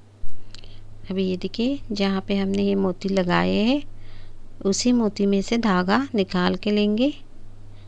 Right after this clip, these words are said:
सुई निकालेंगे। इस तरह फिर से ये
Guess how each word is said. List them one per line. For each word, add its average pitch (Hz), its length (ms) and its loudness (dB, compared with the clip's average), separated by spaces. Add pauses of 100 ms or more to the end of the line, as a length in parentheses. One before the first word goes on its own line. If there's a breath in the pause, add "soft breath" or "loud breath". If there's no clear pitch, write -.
(200 loud breath)
सुई 196 200 0
निकालेंगे। 214 720 2
इस 240 180 0
तरह 220 300 0 (1200 loud breath)
फिर 214 160 6
से 214 220 0
ये 240 220 4